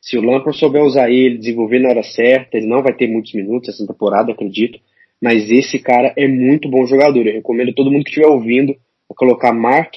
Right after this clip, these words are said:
Guehi no YouTube, que tem uns vídeos dele, das skills defensivas dele. Ele é muito bom jogador, tem dezenove anos, e eu tenho certeza que num futuro muito próximo ele vai ser titular.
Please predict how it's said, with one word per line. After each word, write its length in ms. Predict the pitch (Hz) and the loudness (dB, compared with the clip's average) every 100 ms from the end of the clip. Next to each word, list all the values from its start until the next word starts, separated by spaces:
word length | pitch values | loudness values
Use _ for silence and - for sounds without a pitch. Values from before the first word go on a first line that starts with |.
| - | -8
Guehi 460 | 120 123 147 151 - _ _ _ - | 0 2 4 0 -6 _ _ _ -8
no 200 | 127 143 | 0 2
YouTube, 520 | 156 - 123 135 139 | 2 0 0 0 0
que 60 | - | 2
tem 120 | 135 | 2
uns 160 | 131 113 | 2 0
vídeos 360 | 120 135 117 | -2 -2 -4
dele, 280 | 107 120 127 | 0 0 0
das 220 | 113 101 | -2 -4
skills 340 | 107 - 120 110 | -8 -4 -4 -4
defensivas 680 | 107 110 - 117 117 104 | -6 -8 -4 -2 0 -2
dele. 280 | 104 110 123 _ _ - | 0 -2 -2 _ _ -2
Ele 160 | 120 | 4
é 60 | 143 | 4
muito 480 | 143 143 165 190 160 | 4 4 4 4 2
bom 220 | 131 143 | 2 4
jogador, 420 | 143 143 120 107 | 4 2 2 -2
tem 140 | 110 | -4
dezenove 540 | 110 120 113 120 147 123 | -2 0 2 0 0 -2
anos, 400 | 113 151 - - _ _ _ | -2 -4 -6 -18 _ _ _
e 80 | 113 | -6
eu 80 | 120 | 0
tenho 160 | 131 | 0
certeza 540 | 123 160 185 - 147 151 | 2 0 0 -2 -4 -2
que 120 | 151 | -2
num 140 | 147 | -4
futuro 340 | 143 131 143 135 | -4 -6 -2 -2
muito 460 | 127 135 190 - 247 _ _ - | 0 0 0 -4 -10 _ _ 2
próximo 580 | 131 143 - 185 196 - _ _ _ _ | 4 4 0 -6 -6 -8 _ _ _ _
ele 260 | 127 127 131 | 2 2 2
vai 160 | 135 | -2
ser 140 | 131 127 | -2 -12
titular. 420 | - 190 131 | -6 -2 -2